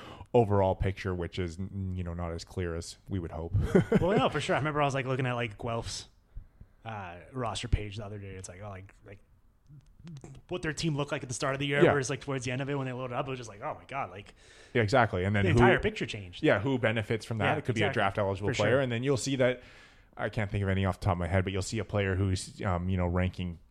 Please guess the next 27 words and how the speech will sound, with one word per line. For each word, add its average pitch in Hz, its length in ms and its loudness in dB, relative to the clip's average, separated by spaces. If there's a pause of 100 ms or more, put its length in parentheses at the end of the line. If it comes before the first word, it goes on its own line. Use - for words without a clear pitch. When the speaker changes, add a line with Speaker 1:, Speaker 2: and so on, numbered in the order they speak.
(140)
Speaker 1:
skyrockets 117 800 2
at 87 80 -2
the 95 100 -2
end 92 120 0
of 87 60 -6
the 92 60 -2
year, 87 140 -2
and 82 80 -6
you're 82 100 -6
like, 82 120 -8
"Well, 87 120 -6
why 85 180 -6
did 82 100 -8
he 87 80 -4
do 85 60 -4
it?" 80 40 -6
He's 80 80 -10
like, 92 100 -4
"Oh, 101 140 4
well, 92 80 -2
we 92 80 -2
put 98 160 0
up 90 100 -2
a 95 40 -2
lot 87 120 -2
of 85 80 -6
points." 87 280 -6